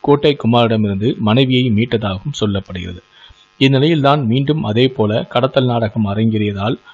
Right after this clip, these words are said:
பொறுமை இழந்த பிரபு சூலூர் காவல் நிலையத்தில் இது குறித்து புகாரும் அளித்துள்ளார்.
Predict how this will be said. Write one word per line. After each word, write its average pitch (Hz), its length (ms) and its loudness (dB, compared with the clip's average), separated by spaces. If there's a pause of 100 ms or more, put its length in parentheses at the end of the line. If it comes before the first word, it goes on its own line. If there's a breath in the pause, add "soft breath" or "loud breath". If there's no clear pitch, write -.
(240 loud breath)
பொறுமை 127 320 4
இழந்த 127 260 4
பிரபு 104 460 -2
சூலூர் 143 440 2
காவல் 117 300 2
நிலையத்தில் 104 500 -2
இது 110 180 0
குறித்து 131 320 -2
புகாரும் 117 480 0
அளித்துள்ளார். 90 480 -8